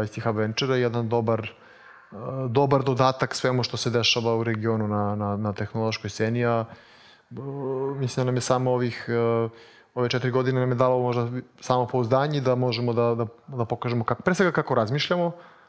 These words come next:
ovaj, da bismo mogli da uđemo i u taj proces, ali on će, e,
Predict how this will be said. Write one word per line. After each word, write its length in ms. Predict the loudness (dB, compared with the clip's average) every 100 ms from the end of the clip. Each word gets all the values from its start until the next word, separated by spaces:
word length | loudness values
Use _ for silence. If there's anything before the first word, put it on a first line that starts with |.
| _ _
ovaj, 400 | -8 -2 0 0
da 180 | 2 0
bismo 240 | 0 -2 -2
mogli 200 | 0 0
da 80 |
uđemo 340 | -2 0 0 0
i 80 | 0
u 60 |
taj 160 | 0 0
proces, 340 | -2 -2 -2
ali 100 | -2
on 80 | 0
će, 140 |
e, 60 | 0